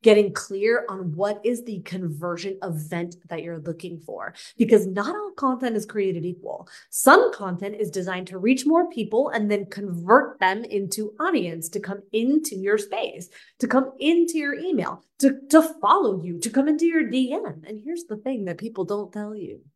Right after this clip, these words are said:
okay? Your audience is j-, not just your, your followers. With the, with Reels now, it is so easy to have real con-, to have D M conversations with people, sales conversations with people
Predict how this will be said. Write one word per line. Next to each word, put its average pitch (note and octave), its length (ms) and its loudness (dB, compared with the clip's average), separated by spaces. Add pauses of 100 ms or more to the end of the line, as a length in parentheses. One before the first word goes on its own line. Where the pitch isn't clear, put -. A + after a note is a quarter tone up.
okay? F3+ 320 -6 (480)
Your C4 220 8
audience B3+ 480 0
is G#3 220 -4
j-, A3+ 140 -8
not A#3 260 -4
just A3 240 -10
your, F#3+ 220 -2
your F#3+ 160 -12
followers. A#3 400 -8 (1400)
With A#3+ 260 6
the, B3 320 0
with G#3+ 160 6
Reels C4+ 540 4
now, E4+ 300 -2
it C4+ 180 0
is - 280 0
so D4 220 -2
easy C#4 460 4
to F#3+ 100 -4
have G3+ 180 -4
real A3+ 300 2
con-, A3+ 300 -12
to G3 140 -8
have G3+ 220 -6
D A3+ 220 -4
M B3 160 -4
conversations G#3 760 -6
with E3+ 140 -8
people, C4 480 -4 (180)
sales B3+ 480 4
conversations G#3+ 840 -6
with G3+ 340 -2
people E4 560 -6